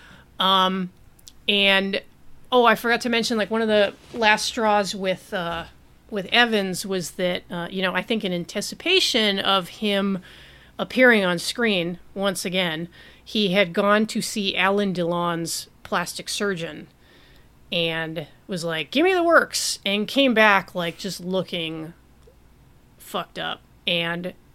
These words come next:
he didn't want to get a period haircut for the film. And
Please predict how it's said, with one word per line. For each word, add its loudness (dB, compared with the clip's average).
he -6
didn't 4
want 2
to 2
get 2
a -6
period -4
haircut -6
for -12
the -8
film. -6
And 0